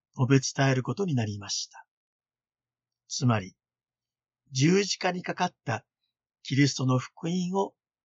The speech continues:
述べ伝えることになったのです。キリストの十字架は、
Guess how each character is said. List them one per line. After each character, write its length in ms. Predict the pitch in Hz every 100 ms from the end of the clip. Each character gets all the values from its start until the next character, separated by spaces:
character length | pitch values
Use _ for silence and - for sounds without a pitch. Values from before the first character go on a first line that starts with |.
| _
述 120 | 117
べ 100 | 147
伝 260 | 160 - 185
え 60 |
る 80 | 185
こ 100 | 147
と 100 | 143
に 100 | 123
な 120 | 113 113
っ 100 | -
た 120 | 98
の 120 | 92
で 140 | - -
す。 280 | - - _ _ _ _ _ _ _ _ _ _ _ _ _ _ _ _ _ _ _ _ -
キ 120 | 127
リ 100 | 123
ス 100 | 113
ト 140 | 123 117
の 160 | 110
十 240 | 104 123 120
字 140 | 123
架 180 | 123 117
は、 220 | 120